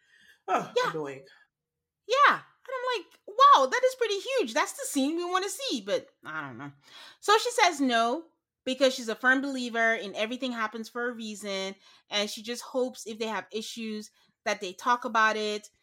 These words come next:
Speaker 2: I don't like when people do that. It's like, "Do you have any regrets?" I don't, I'm not, I don't have regrets in my life. Everything happens. I don't know. I get it, but I find it annoying. Um, she's talking and he's eating his taco,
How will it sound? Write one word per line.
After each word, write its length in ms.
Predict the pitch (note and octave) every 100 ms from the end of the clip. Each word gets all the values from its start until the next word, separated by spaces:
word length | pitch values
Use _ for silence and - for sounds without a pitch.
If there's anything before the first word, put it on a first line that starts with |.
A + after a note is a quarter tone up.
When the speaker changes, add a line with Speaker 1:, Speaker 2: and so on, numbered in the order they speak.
| _ _
Speaker 2:
I 60 | C4+
don't 120 | G#4
like 100 | G4+
when 100 | E4+
people 160 | B3+ G3
do 160 | F#3
that. 260 | F#3+ D3 C3
It's 100 | G#3+
like, 140 | A#3 G3+
"Do 60 | B3
you 40 |
have 60 | B3
any 140 | A#3
regrets?" 460 | G#3+ F3+ F#3+ G3 F#3
I 120 | G3
don't, 120 | E4
I'm 220 | F4 E4+ E4+
not, 200 | F4+ -
I 60 | E4
don't 140 | F4
have 160 | F#4 F4
regrets 400 | C#4 B3+ C#4+ -
in 100 | D#4
my 140 | C4
life. 480 | A#3 G#3+ B3+ C4 C4
Everything 360 | B3+ B3 C4+ A#3+
happens. 280 | A3+ A3+ A3
I 80 | A3
don't 140 | A3+ E3
know. 140 | D3+ _ _
I 100 | -
get 280 | A#3+ A3 A3
it, 260 | A#3+ B3 -
but 220 | F#3+ F3 _ _ _ _
I 80 | G3
find 220 | G3+ F3+
it 100 | D#3
annoying. 380 | C#3 E3 C#3 D#3+ _ _ _ _ _ _ _ _ -
Um, 460 | A#3 A#3 G#3 G3 -
she's 280 | - F4+ -
talking 720 | - F4 - C#4+ G3 F#3 G3+ _ _ _ _ _ _ _ -
and 140 | B3
he's 220 | C4+ C#4
eating 240 | D4 D#4 E4
his 140 | D4
taco, 600 | - B3 B3 A3+ F#3 F3